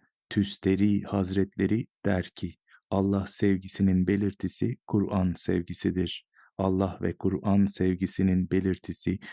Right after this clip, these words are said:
Nebi sallallahu aleyhi ve sellem sevgisidir. Resul aleyhisselam sevgisinin işareti sünnet sevgisidir. Sünnet sevgisinin alameti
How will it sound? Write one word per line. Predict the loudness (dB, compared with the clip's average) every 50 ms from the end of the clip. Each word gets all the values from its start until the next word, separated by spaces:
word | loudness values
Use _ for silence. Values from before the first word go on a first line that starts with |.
| -8 _
Nebi | 0 2 2 4 4 2 2
sallallahu | 0 -2 -2 -2 -2 0 0 0 0 2 2 0 0 0 0 0 0 0 0
aleyhi | 0 0 2 2 2 0 0 0 0 0
ve | 0 -2
sellem | -2 -4 -2 -2 0 0 0 -2 -2 -2 -2 -2 -2 -4 -8 -14 -20 _
sevgisidir. | -6 -2 0 0 0 0 -2 -4 -4 -2 -2 -2 0 -2 -2 -4 -6 -10 -16 _ -20 -20 _ _ 0
Resul | 0 0 0 2 2 2 2 0 -2 -6 _ 0
aleyhisselam | 2 2 4 4 2 2 0 -2 -2 0 0 2 2 2 0 0 -2
sevgisinin | -2 2 2 2 2 2 0 -4 -2 2 4 4 4 4 2 0
işareti | -2 -2 -2 0 2 2 2 0 0 -2 -2 -4 -4 -4 -4 -10 -16 -20 -14
sünnet | -10 -2 2 2 4 4 4 4 2 0 -2
sevgisidir. | -2 0 2 2 2 0 -2 -6 -4 -2 0 0 0 0 -2 -4 -6 -12 _ -20 -20 _ -10
Sünnet | -2 2 6 6 6 6 4 0 -2
sevgisinin | -4 -2 2 2 2 2 2 -2 -2 0 2 4 4 4 4 2 2 0
alameti | 0 0 2 4 4 2 2 2 0 -2 -2 -4 -4 -4 -4